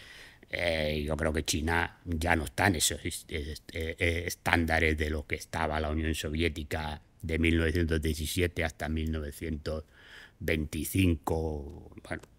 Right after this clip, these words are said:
es verdad que la nep se aplica a partir del mil novecientos veinte,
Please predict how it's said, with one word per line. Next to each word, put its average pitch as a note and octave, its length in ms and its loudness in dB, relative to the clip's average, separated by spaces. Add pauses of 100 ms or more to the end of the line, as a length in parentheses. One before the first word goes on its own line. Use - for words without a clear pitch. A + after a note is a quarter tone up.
es - 180 -16
verdad E2+ 160 2
que D#2 60 0
la D2+ 160 0
nep D#2+ 280 2
se - 140 2
aplica D#2+ 380 -2
a D2+ 60 -6
partir D2+ 360 -2
del D2+ 180 -2
mil D#2+ 280 0
novecientos D#2 560 -2
veinte, F#2 460 6